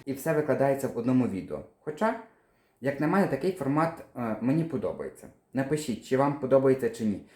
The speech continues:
Що є і приготування, і гуляння, і якийсь магазин, і якісь, е, домашні клопоти, і якісь розмови. Ну, таке, знаєте, як то кажуть, от дійсно, о, про життя. Про життя звичайної української сім'ї.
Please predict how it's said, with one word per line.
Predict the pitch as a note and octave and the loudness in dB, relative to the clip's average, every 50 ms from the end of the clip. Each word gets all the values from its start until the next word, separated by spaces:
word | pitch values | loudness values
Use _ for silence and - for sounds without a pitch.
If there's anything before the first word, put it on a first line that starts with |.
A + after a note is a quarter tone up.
| _ _ _ | _ _ _
Що | - C3 | -2 -2
є | B2+ A#2+ B2+ | 0 2 2
і | B2+ C3 C3 B2 | 0 0 -2 -4
приготування, | - - C3 C3 D3 - - E3 F3+ G#3 G#3+ G3 E3+ D3+ - - | -2 -2 -2 -2 -2 -2 0 2 2 2 2 2 2 0 0 0
і | B2+ | 0
гуляння, | A#2+ A#2 C3 D3 F3 F#3+ F#3+ F3 D#3 C#3+ | 0 0 2 2 2 2 2 2 0 -2
і | B2+ - A#2+ | -2 -4 -6
якийсь | A#2 - - B2+ - - | -8 -8 -8 -6 -4 -4
магазин, | A#2+ A#2 C3 C#3 C#3+ C#3+ F3 F3+ D#3+ - - - - - - _ | -4 -2 -2 -2 -2 0 0 -2 -2 -4 -8 -14 -20 -20 -14 _
і | A#2+ B2 | -4 -4
якісь, | B2 B2 - C3 B2+ - - - | -4 -2 -2 -4 -4 -4 -2 0
е, | B2 A#2+ A2 | 2 2 4
домашні | G#2+ C3 D3 F3+ G3 F#3+ - - D3 | 4 2 2 2 2 0 0 -2 -4
клопоти, | C#3 - - D3 C#3 - - A#2+ - A#2+ A#2 A2 - | -4 -2 -2 -2 -2 -2 -4 -6 -4 -2 -4 -2 -2
і | B2 | -4
якісь | A#2+ G#2+ - - B2 A2 - - - | -6 -6 -6 -8 -8 -8 -8 -8 -6
розмови. | B2 B2 B2+ B2+ B2+ D3+ F3+ F3+ F3+ A3+ A3+ A3 - - - _ _ - | -4 -2 -2 0 2 2 4 4 4 2 0 0 -4 -14 -20 _ _ -2
Ну, | D4+ - - - - _ | -2 -2 -2 -4 -8 _
таке, | - D#3 - A3 - - | -8 -4 -2 -2 -2 0
знаєте, | - D3+ C#3+ - - - G2 - - - - | 0 0 0 0 -2 -6 -12 -14 -14 -14 -12
як | A#2+ - | -8 -6
то | C3+ - | -2 0
кажуть, | - C#3+ C3 - - - _ _ _ - | 2 2 0 0 -4 -14 _ _ _ -4
от | C3 C3 | -4 -2
дійсно, | C3 F3+ G#3+ G#3+ G3+ E3+ D#3+ D3+ C#3 - A2 | 2 2 2 2 4 2 2 2 2 0 -4
о, | A#2 A#2 - - | -10 -12 -12 -8
про | - D3 D3+ C#3 | -4 -2 -2 0
життя. | - A#2+ B2 - - - - - - _ _ _ | 0 -2 -6 -6 -8 -14 -14 -16 -18 _ _ _
Про | A#2+ B2 B2+ | -4 -4 -2
життя | B2+ C3+ C3+ - G3+ G#3 - | -2 -2 0 0 0 0 0
звичайної | B2+ B2+ - F#3 G3 G3 E3+ D#3+ B2+ A2+ | -2 -2 0 2 2 2 4 2 0 -2
української | G#2+ G#2+ - A#2 G#2+ A#2 C3+ C3+ C3+ - - A2+ A2 | -2 -6 -6 -4 -2 0 0 0 -2 -6 -10 -10 -10
сім'ї. | G#2+ - - A2 G#2 - - | -8 -8 -6 -6 -6 -8 -12